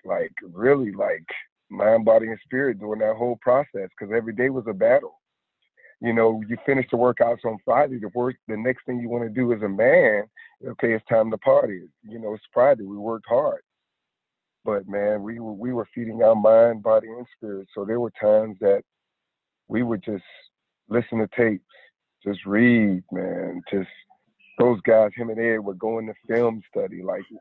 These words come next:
we would do different things. One of, one of the best ways to break old habits and bad habits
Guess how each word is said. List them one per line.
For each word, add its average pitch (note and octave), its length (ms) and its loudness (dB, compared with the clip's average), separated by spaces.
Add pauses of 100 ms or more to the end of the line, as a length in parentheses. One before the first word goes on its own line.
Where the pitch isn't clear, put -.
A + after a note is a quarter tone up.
(440)
we B2+ 120 -2
would B2+ 160 0
do B2 160 0
different A#2+ 400 -2
things. A2 380 -2
One C#3+ 200 2
of, D#3 80 -6 (300)
one E3 160 2
of D3 80 -4
the A#2+ 60 0
best G2+ 480 4
ways C#3+ 420 -8
to A2+ 60 -14
break C3 300 -10 (760)
old C#3+ 320 -2
habits D3 420 -4
and G#2 160 -12
bad C3+ 280 0
habits C#3 320 -6